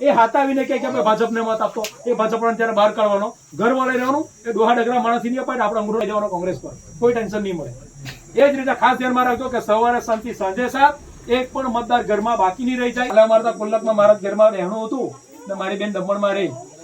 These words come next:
તો મારો મને એવી એમ કહે કે અમે તો ભાજપ વાળા. મારી બેન કે ઘરમાં રહેવાનું કે દીધો,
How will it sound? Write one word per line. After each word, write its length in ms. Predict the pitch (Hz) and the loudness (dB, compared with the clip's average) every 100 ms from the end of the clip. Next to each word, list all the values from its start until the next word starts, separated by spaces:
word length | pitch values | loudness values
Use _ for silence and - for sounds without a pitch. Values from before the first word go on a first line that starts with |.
| - | -16
તો 80 | 190 | -6
મારો 220 | 180 180 | -2 -2
મને 220 | 202 196 202 | -2 -4 -4
એવી 120 | 208 | -6
એમ 120 | 202 | -8
કહે 140 | 202 | -6
કે 80 | 202 | -4
અમે 160 | 185 190 | -4 -4
તો 80 | 185 | -4
ભાજપ 360 | 175 165 180 | -4 -6 -4
વાળા. 200 | 190 165 131 - 127 - | -4 -4 -8 -16 -20 -10
મારી 220 | 175 175 | -4 -2
બેન 180 | 180 185 | -2 -4
કે 100 | 190 | -2
ઘરમાં 260 | 170 170 165 | -2 0 0
રહેવાનું 240 | 165 175 | -2 -2
કે 60 | 175 | -2
દીધો, 260 | 165 - | -2 -4